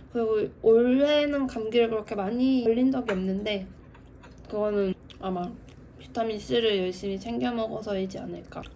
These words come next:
그래서 저는 요새 신규로 챙겨 먹기 시작한 거,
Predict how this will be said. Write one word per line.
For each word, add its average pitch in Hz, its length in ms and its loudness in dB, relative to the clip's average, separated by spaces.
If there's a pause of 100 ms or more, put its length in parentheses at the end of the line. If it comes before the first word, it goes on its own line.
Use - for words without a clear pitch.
(180)
그래서 214 240 -4
저는 190 480 -6 (160)
요새 202 420 0 (200)
신규로 269 440 0
챙겨 240 320 -4
먹기 226 300 -4
시작한 190 440 -8
거, 165 180 -10